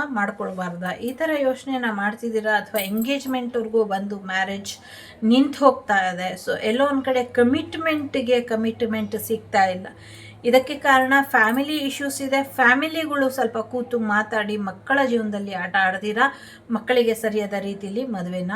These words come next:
ಅಥವಾ ಎಂಗೇಜ್‌ಮೆಂಟನ್ನ ಮಾಡಿಸಿ, ಅಥವಾ ಎಂಗೇಜ್‌ಮೆಂಟ್‌ವರೆಗೂ ತೊಗೊಂಬಂದು ಅದಕ್ಕೆ ಒಂದಷ್ಟು ಸಮಸ್ಯೆಗಳನ್ನ ಮಾಡ್ತಾ ಇದ್ದೀರಾ. ಸಾಕು, ಸಮಸ್ಯೆನ ಮಾಡಿದ್ದು, ಇನ್ನು ಯಾವುದೇ ಸಮಸ್ಯೆನ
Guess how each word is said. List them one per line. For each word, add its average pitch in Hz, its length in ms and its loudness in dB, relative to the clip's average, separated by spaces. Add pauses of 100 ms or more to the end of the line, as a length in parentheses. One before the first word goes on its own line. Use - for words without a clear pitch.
(220)
ಅಥವಾ 185 260 -8
ಎಂಗೇಜ್‌ಮೆಂಟನ್ನ 185 840 -6
ಮಾಡಿಸಿ, 185 640 -8
ಅಥವಾ 190 300 -6
ಎಂಗೇಜ್‌ಮೆಂಟ್‌ವರೆಗೂ 254 800 -2
ತೊಗೊಂಬಂದು 247 560 0 (400)
ಅದಕ್ಕೆ 262 280 2
ಒಂದಷ್ಟು 226 400 0
ಸಮಸ್ಯೆಗಳನ್ನ 220 680 0
ಮಾಡ್ತಾ 185 360 -4
ಇದ್ದೀರಾ. 190 260 -6
ಸಾಕು, 302 300 -2
ಸಮಸ್ಯೆನ 233 560 -2
ಮಾಡಿದ್ದು, 185 420 -6
ಇನ್ನು 196 320 -6
ಯಾವುದೇ 180 280 -4
ಸಮಸ್ಯೆನ 180 520 -8